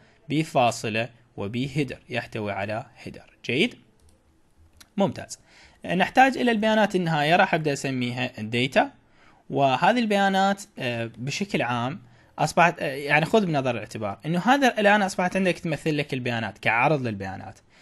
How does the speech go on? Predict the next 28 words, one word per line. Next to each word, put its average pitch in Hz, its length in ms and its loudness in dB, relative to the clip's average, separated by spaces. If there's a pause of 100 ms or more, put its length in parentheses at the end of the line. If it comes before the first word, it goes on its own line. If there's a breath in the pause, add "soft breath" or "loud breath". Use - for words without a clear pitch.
(240 soft breath)
لكن 196 260 4
طبعًا 208 420 2
أنا 196 160 -2
أحتاج 180 420 2
إلى، 139 200 0 (540 soft breath)
آه، - 220 -10 (120)
أفصل 147 320 -4
البيانات، 104 640 -6 (560 soft breath)
آه، - 200 -4
أفصلها 147 460 -2
بيانات 123 640 -2
للفحص 156 720 -4 (120)
وبيانات 127 800 -2 (100)
للتدريب. 120 1000 -6
فأقدر 196 460 4
إنه 190 160 -2 (240)
أفصل 220 380 2
هذه 170 260 6
البيانات 139 520 0 (120)
باستخدام 131 640 -2 (420 soft breath)
ال 117 120 -4
إم 156 160 2
إل 208 120 4
context 165 600 0 (160)
dot 175 160 2 (140)
data 202 460 2 (460 loud breath)
dot 156 120 2 (180)
split، 175 420 0